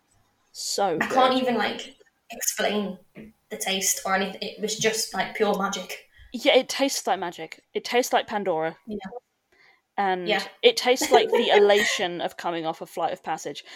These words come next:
Speaker 1: I came off of the first time we ever did Flight of Passage, I came off and then got a night blossom. Like, how can you ever top
Speaker 2: That's
Speaker 1: that
Speaker 2: the
Speaker 1: feeling?
Speaker 2: best thing ever.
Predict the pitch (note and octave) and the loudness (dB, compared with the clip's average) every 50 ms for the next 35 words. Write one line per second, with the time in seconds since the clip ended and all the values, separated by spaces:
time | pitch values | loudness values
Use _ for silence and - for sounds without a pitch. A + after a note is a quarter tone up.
0 | - - - - G#3 - - A#3+ C#4+ D#4+ C#4 C#4 C4 - - B3+ - - C#4+ C4+ | -20 -4 -2 -2 -2 0 2 2 2 2 0 -2 -8 -10 -14 -16 -2 4 6 6
1 | C#4 C#4 - - - D4 A#3 G3+ F#3 E3+ E3 G#3+ G#3+ - A3+ A3+ - A#3+ - G#3 | 6 4 2 -2 2 2 2 2 4 2 0 0 0 -2 -4 0 2 2 2 2
2 | A#3+ - A3 G3+ - - F#3+ - F#3 - - - A#3 A#3+ B3 A#3 F#3+ F3 F3 - | 4 4 4 4 4 2 -4 -4 -6 -4 -2 0 0 0 2 0 0 0 0 -2
3 | F#3+ F#3 F#3+ G3+ G#3 G3+ F3 F3+ F#3 F#3+ G3 G3 F3+ - F#3 E3+ - - F#3+ E3+ | -4 -4 -2 -2 0 0 0 2 4 6 6 6 4 2 -2 -2 -2 -4 -8 -4
4 | F3 F#3+ F#3+ G3+ A3+ - C4+ A#3+ A#3+ - - F4 E4 D#4+ D4 A3+ A3+ B3 B3+ B3+ | 0 2 2 2 2 2 6 6 6 6 4 2 0 2 2 4 4 2 2 -2
5 | - - - A3 G#3 - A3 G3+ F#3+ - - - - - - - - - G3+ F#3+ | 0 2 2 2 4 6 6 6 6 6 2 2 4 4 2 2 2 2 0 0
6 | F#3+ F#3 F3 - - - C4+ | 2 2 2 4 4 4 2